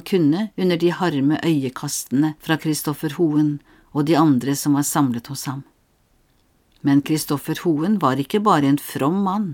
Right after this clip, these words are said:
han var også en stor skjemtegauk, og nå hadde han klekket ut en ypperlig plan. Han skulle nok vite å ta øvrigheten ved nesen.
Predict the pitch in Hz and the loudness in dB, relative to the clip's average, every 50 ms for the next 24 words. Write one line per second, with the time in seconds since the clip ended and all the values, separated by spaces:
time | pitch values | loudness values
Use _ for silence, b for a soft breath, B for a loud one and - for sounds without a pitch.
0 | b b b b b b b b b b b b b - 156 151 151 160 151 139 | b b b b b b b b b b b b b 2 4 4 6 4 2 2
1 | 139 - - - 214 190 151 135 135 139 131 - - - - 135 139 147 160 165 | 0 -2 -2 -2 2 2 4 2 2 0 -2 -4 -8 -6 -2 0 0 2 2 0
2 | 165 160 - - - - 160 147 127 117 - _ - 120 120 - 180 196 202 185 | 0 -4 -8 -6 -2 2 2 2 2 2 -2 _ -6 -4 -2 -2 -2 -2 -4 -6
3 | _ _ _ - - - b b b b b b b b b b 123 151 151 143 | _ _ _ -20 -20 -20 b b b b b b b b b b 4 6 8 8
4 | 139 147 180 208 202 - 196 160 143 156 160 156 147 156 147 _ - 175 170 165 | 8 6 4 2 2 2 0 2 2 0 2 2 2 2 0 _ -2 0 0 0
5 | - _ - 147 - 127 135 139 135 - 147 139 - - 143 _ _ _ - 120 | 0 _ -6 -6 -2 0 -2 -2 0 0 0 0 0 -4 -10 _ _ _ -6 -6
6 | 127 131 - - 147 147 180 196 170 147 127 - _ _ _ _ _ _ _ _ | -6 -6 -6 -4 -4 -2 -2 -4 -6 -8 -12 -14 _ _ _ _ _ _ _ _
7 | _ _ _ _ _ - - 147 151 151 - - - - 151 139 139 160 190 226 | _ _ _ _ _ -2 0 0 2 2 0 -4 0 2 2 4 4 4 2 2
8 | 226 - 190 175 151 135 123 - 160 151 - 160 156 - - 160 143 123 120 117 | 0 2 2 2 2 2 2 -2 -6 -4 -2 -2 -4 0 0 -2 -2 0 -4 -4
9 | 135 147 147 147 _ - 156 151 143 143 139 135 127 120 - - - - 202 180 | -4 -4 -4 -6 _ 0 2 4 6 6 4 4 2 0 -4 -6 -4 -4 -6 -6